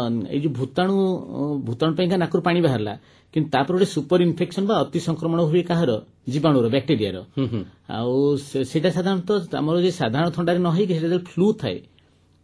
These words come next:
Speaker 1: ଏ, ଗୋଟେ ଯୋଉ ଇନଫ୍ଲୁଏଞ୍ଜା, ଇନଫ୍ଲୁଏଞ୍ଜାକୁ ଆମେ ସଂକ୍ଷିପ୍ତରେ ଫ୍ଲୁ ବୋଲି କହୁ।
Speaker 2: ହୁଁ।
Speaker 1: ତ ଯେତେବେଳେ ଇନଫ୍ଲୁଏଞ୍ଜା ହେଇଥାଏ, ତାର ଲକ୍ଷଣ ବି ସମାନ, କିନ୍ତୁ ଟିକେ ଅତି ତୀବ୍ର ହେଇଥାଏ ସେ ଲକ୍ଷଣ ଗୁଡ଼ାକ।
Speaker 2: ହୁଁ, ହୁଁ।
Speaker 1: ମାନେ, ତ ଯଦି, ଏ, କାଶ ହଉଛି, ଟିକେ ଅଧିକା ହବ, ତାହେଲେ ଟିକେ ଜ୍ୱର ହବ,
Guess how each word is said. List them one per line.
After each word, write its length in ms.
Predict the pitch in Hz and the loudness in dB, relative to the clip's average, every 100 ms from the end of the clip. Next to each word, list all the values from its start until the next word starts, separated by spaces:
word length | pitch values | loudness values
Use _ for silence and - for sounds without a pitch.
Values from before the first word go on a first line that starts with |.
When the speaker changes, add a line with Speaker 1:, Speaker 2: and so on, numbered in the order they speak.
| - | -10
Speaker 1:
ଏ, 380 | 107 117 120 120 | -6 -4 -4 -2
ଗୋଟେ 160 | 135 | 0
ଯୋଉ 100 | 151 | 2
ଇନଫ୍ଲୁଏଞ୍ଜା, 460 | 147 - 165 127 113 | 0 2 2 4 2
ଇନଫ୍ଲୁଏଞ୍ଜାକୁ 500 | 123 120 175 170 190 | -2 -2 0 0 0
ଆମେ 160 | 190 185 180 - - - | 0 0 -2 -8 -20 -2
ସଂକ୍ଷିପ୍ତରେ 480 | 139 139 165 180 202 | -2 0 2 2 2
ଫ୍ଲୁ 260 | - 165 | 4 4
ବୋଲି 160 | 156 143 | 6 2
କହୁ। 200 | 104 92 - - | -2 -6 -8 -4
Speaker 2:
ହୁଁ। 180 | 120 95 - _ - | -2 -4 -12 _ -2
Speaker 1:
ତ 40 | 151 160 156 135 | 2 2 2 2
ଯେତେବେଳେ 320 | 143 175 170 | 0 2 4
ଇନଫ୍ଲୁଏଞ୍ଜା 460 | 135 131 202 202 196 | 4 4 2 4 6
ହେଇଥାଏ, 340 | 151 - 160 | 4 2 0
ତାର 220 | 165 160 | 2 4
ଲକ୍ଷଣ 280 | 170 156 180 | 4 2 2
ବି 80 | 190 | 0
ସମାନ, 360 | 190 160 190 226 | 2 0 2 2
କିନ୍ତୁ 240 | 190 180 | 2 0
ଟିକେ 300 | 175 180 208 196 - - | 0 0 0 0 -4 -2
ଅତି 240 | 151 - 185 | -4 0 0
ତୀବ୍ର 300 | 180 156 214 | 2 4 6
ହେଇଥାଏ 220 | 147 139 139 | 6 4 2
ସେ 100 | 143 | 0
ଲକ୍ଷଣ 240 | - 127 | 0 -2
ଗୁଡ଼ାକ। 240 | 110 98 | -2 -4
Speaker 2:
ହୁଁ, 360 | 95 - _ 120 | -8 -12 _ -6
ହୁଁ। 100 | 113 | -2
Speaker 1:
ମାନେ, 120 | 147 | -4
ତ 100 | 139 147 | -2 0
ଯଦି, 240 | 143 156 | 2 2
ଏ, 480 | 156 143 139 139 139 | 2 0 0 0 0
କାଶ 220 | 143 139 165 | -2 0 0
ହଉଛି, 180 | 151 | 2
ଟିକେ 160 | 156 156 | 0 2
ଅଧିକା 280 | 135 131 131 | 2 2 2
ହବ, 160 | 127 127 - - _ | 0 -2 -4 -10 _
ତାହେଲେ 160 | 135 | -4
ଟିକେ 140 | 135 151 | -2 -2
ଜ୍ୱର 260 | 120 131 | 0 0
ହବ, 220 | 139 127 | 0 0